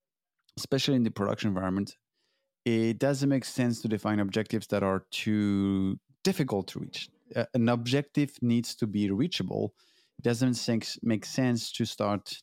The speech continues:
defining objective that is, an, and, and, and you will never <laughs> touch those things,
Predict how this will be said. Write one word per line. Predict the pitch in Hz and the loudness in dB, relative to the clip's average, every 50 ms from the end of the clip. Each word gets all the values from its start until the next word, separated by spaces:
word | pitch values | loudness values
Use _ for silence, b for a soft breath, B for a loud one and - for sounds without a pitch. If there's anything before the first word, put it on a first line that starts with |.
| _ | _
defining | - 101 - - 113 107 104 104 104 | -8 -8 -6 -2 -2 0 0 0 0
objective | 98 90 104 104 - 110 101 98 | 0 -2 -4 -4 -4 -6 -6 -4
that | 98 92 | -2 0
is, | 95 95 95 90 - - | 0 0 -2 -2 -4 -6
an, | - 107 101 - - _ _ _ _ _ _ - | -6 -4 -4 -6 -8 _ _ _ _ _ _ -2
and, | 117 113 - - | 0 0 0 -2
and, | 123 117 - - | -2 -2 0 0
and | 123 117 101 131 | 0 0 0 2
you | 120 113 | 2 2
will | 113 110 | 4 4
never | 107 113 123 131 123 120 110 | 4 4 4 4 2 2 0
<laughs> | - - - | 0 -2 -2
touch | 143 143 - - - - - B B B B B B B B | -2 -2 0 0 -2 -2 -2 B B B B B B B B
those | 120 127 127 123 120 117 113 | 0 2 4 4 2 0 0
things, | - - 147 143 147 151 135 - | -2 0 0 2 2 0 -2 -6